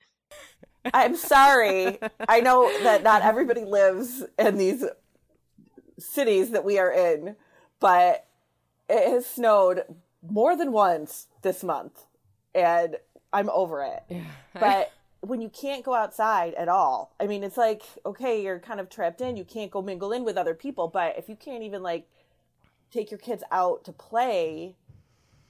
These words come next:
Speaker 1: I mean, it's freaking snowing.
Speaker 2: I
Speaker 1: It's
Speaker 2: know.
Speaker 1: April.
Speaker 2: Yeah. I know.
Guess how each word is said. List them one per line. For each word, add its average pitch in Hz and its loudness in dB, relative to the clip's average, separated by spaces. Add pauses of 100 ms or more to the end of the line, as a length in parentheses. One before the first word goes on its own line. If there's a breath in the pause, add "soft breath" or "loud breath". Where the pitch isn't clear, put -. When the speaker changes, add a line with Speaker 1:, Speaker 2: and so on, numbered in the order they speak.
(1200)
Speaker 1:
I 226 -2
mean, 214 -10 (1080)
it's - -20
freaking - -14
snowing. 247 -6
Speaker 2:
I 190 -2
Speaker 1:
It's 185 -2
Speaker 2:
know. 160 -2
Speaker 1:
April. 135 -6 (720)
Speaker 2:
Yeah. 151 -8 (1120)
I 170 -2
know. 147 -4